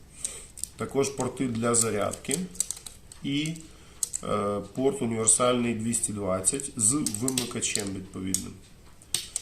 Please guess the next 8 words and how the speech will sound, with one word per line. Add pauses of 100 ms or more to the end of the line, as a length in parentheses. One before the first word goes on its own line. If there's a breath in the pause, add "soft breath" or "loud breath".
(3000 loud breath)
Три
U
S
B
інтерфейси
для
зарядки
гаджетів